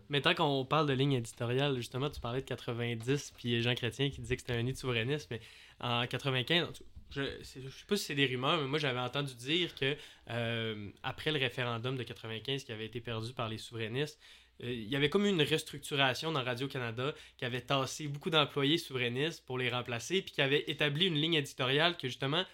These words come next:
tu sais, on dit souvent, euh, quand on parle, qui sont, qui sont, on parle des Québécois, euh, qui sont, sont des villageois, tu sais, c'est des,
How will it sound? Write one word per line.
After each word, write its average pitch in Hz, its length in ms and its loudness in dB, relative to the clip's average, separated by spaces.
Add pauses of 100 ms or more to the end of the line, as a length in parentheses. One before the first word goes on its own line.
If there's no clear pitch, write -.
(600)
tu 190 100 6
sais, 190 40 8
on 156 140 4
dit 143 160 -4
souvent, 139 340 -2
euh, 135 400 4
quand 120 220 -4
on 113 40 -4
parle, 135 300 0 (200)
qui - 120 -16
sont, 120 300 -6
qui - 140 -14
sont, 135 200 -6 (640)
on 131 80 -2
parle 151 160 2
des 131 80 2
Québécois, 135 580 2 (400)
euh, 117 160 0
qui 113 140 -10
sont, 135 160 -4
sont 147 160 -4
des 139 140 2
villageois, 123 580 0
tu - 80 -16
sais, 139 120 -4
c'est 131 200 -8
des, 117 240 -4